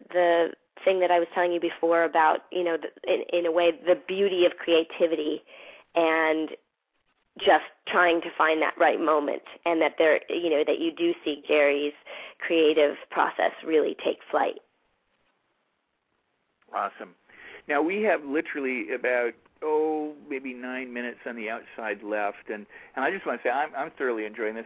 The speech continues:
Speaker 2: I would love to have you back if you wanna come back, um, to talk about other things, to talk about, uh, you, you, your acting. Uh,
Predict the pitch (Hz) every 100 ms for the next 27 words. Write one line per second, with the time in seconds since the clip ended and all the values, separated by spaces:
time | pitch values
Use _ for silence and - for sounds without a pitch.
0 | 135 127 117 113 113 113 113 107 98 117
1 | 117 - 117 110 107 113 117 127 - -
2 | - - - 110 104 - - 147 127 127
3 | - 139 147 - 107 - - 120 113 110
4 | - 131 - 135 110 110 104 110 117 120
5 | 131 127 135 - 151 143 147 - - -
6 | 110